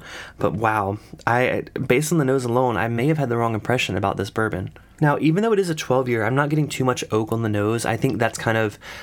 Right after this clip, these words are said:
a given with it being a wheated bourbon. I think rye whiskeys really bring out the wood characteristic a lot more.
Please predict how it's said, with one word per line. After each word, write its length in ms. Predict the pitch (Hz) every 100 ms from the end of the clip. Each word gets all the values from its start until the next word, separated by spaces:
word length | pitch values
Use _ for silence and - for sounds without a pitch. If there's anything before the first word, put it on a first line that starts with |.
| - -
a 80 |
given 400 | 120 117 110 120
with 160 | 120 117
it 160 | - 113
being 400 | 110 113 113 -
a 200 | 107 104
wheated 420 | 101 107 120 123
bourbon. 420 | 147 147 160 170 156 -
I 100 | -
think 220 | 139 156 131
rye 160 | 127
whiskeys 400 | 127 123 - 113
really 220 | 117 123
bring 260 | 107 92 -
out 200 | 104 -
the 80 | 101
wood 300 | 104 110 107
characteristic 600 | 113 76 101 101 - 101
a 40 |
lot 280 | 98 101 -
more. 420 | 101 101 104 113